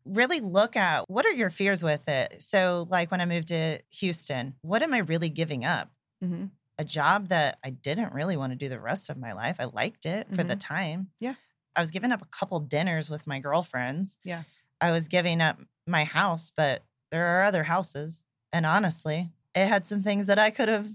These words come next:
Speaker 1: changed about it. You
Speaker 2: <laughs> Right,
Speaker 1: know?
Speaker 2: you
Speaker 1: So,
Speaker 2: didn't
Speaker 1: like,
Speaker 2: even like anyway.
Speaker 1: when I
Speaker 2: <laughs>
Speaker 1: really looked at it, like, what was I giving up? It didn't seem like a lot. But then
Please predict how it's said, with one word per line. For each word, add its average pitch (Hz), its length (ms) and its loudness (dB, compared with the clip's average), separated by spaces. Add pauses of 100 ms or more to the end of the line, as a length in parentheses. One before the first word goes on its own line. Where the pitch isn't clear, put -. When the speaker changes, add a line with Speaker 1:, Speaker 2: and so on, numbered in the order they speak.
(120)
Speaker 1:
changed 302 500 0
about 214 280 4
it. 170 100 6
You - 60 6
Speaker 2:
<laughs> - 20 6
Right, 208 80 10
Speaker 1:
know? 190 100 8
Speaker 2:
you 214 80 6
Speaker 1:
So, - 100 6
Speaker 2:
didn't - 40 4
Speaker 1:
like, 254 80 6
Speaker 2:
even - 120 2
like 359 200 4
anyway. 240 420 4
Speaker 1:
when 254 140 6
I 269 60 6
Speaker 2:
<laughs> - 20 6
Speaker 1:
really 262 320 2
looked 220 300 0
at 175 200 4
it, - 100 -8
like, 170 140 0
what 180 120 2
was 175 120 0
I 175 60 2
giving 156 300 0
up? 151 220 2
It 160 60 0
didn't 185 240 -2
seem 185 160 -2
like 165 200 0
a 147 80 -2
lot. 156 300 4
But 160 160 -2
then 160 460 2